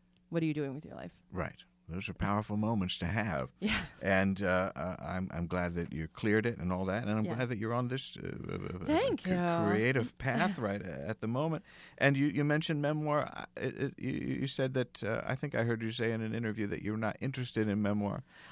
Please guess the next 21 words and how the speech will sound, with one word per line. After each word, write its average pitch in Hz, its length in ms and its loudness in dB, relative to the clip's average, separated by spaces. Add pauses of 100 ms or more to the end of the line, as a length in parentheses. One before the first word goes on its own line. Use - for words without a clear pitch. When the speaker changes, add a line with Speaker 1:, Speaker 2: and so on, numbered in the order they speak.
Speaker 2:
and - 180 4
Speaker 1:
I'm 104 60 2
Speaker 2:
writing 131 260 6
that 110 140 2
way. 98 160 4
However, 123 800 2 (120)
you 110 280 4
are 98 160 6
a - 80 -4
very 80 300 0
open 82 300 2
person. 85 520 -2
Speaker 1:
Yeah. 208 280 0
Speaker 2:
You 78 180 -2
talk - 260 -2
freely, 85 480 0 (120)
uh, - 140 -4
on - 220 -2
podcasts, 92 640 0
on 78 200 -4
interviews, 98 640 0